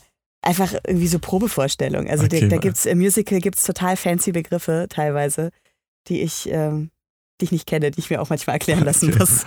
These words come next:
Speaker 1: <laughs>
Speaker 2: Ja, ich hab gerade nur den, äh, äh, den dritten Teil der Oceans-Trilogie, äh, nochmal gesehen und da war ja dann auch so ein Soft-Opening in dem Casino, bla bla bla.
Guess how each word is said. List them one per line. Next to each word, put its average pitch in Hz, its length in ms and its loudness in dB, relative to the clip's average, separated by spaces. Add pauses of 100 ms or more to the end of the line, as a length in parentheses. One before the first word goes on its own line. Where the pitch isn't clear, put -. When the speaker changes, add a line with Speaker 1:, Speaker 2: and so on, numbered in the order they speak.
(300)
Speaker 1:
<laughs> - 340 -2
Speaker 2:
Ja, 92 100 2
ich 98 100 2
hab 92 80 2 (600)
gerade 101 260 2
nur 101 120 4
den, 92 260 2
äh, 87 240 0 (440)
äh, - 280 2
den 101 200 -2
dritten - 320 0
Teil 110 280 4
der 101 220 2
Oceans-Trilogie, 107 960 2
äh, 104 280 2
nochmal 107 340 4
gesehen 101 400 4
und 95 180 0
da 87 100 0
war 85 100 0
ja - 120 0
dann - 140 -4
auch - 260 -6
so - 120 -4
ein 165 80 -2
Soft-Opening - 720 0
in - 60 -2
dem - 120 -4
Casino, 98 600 2
bla - 140 2
bla 101 100 -2
bla. - 160 -6